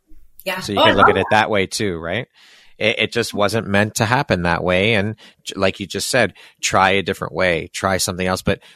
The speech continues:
Speaker 2: always, always, always pick yourself up again and dust yourself off and try again.
Speaker 1: Yeah.
Speaker 2: So I've always got that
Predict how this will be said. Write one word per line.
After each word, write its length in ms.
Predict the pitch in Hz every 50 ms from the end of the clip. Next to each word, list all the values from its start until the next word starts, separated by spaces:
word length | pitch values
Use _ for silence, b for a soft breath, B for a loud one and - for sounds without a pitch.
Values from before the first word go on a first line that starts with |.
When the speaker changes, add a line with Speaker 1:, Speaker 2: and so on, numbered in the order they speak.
| b b _ _
Speaker 2:
always, 560 | 92 98 104 104 104 101 101 98 98 98 - - _ _
always, 480 | 90 92 92 92 90 90 87 85 80 - _ _
always 640 | - 104 104 110 113 113 107 101 87 82 78 - - - _ _
pick 220 | - - 92 - -
yourself 380 | 87 - - 87 82 85 -
up 160 | 80 78 -
again 260 | 82 82 85 80 78 76
and 80 | 78 80
dust 240 | - 90 87 -
yourself 340 | - 85 - - 80 78 -
off 200 | 80 78 76 -
and 100 | 80 73
try 200 | - - 80 73
again. 340 | 76 76 73 73 73 78 78 - _ B B B B
Speaker 1:
Yeah. 80 | B B
Speaker 2:
So 220 | - 80 78 78 B B B B
I've 160 | - 101 92
always 260 | 104 104 107 107 101
got 260 | - 104 98 98 - -
that 260 | 95 90 90 -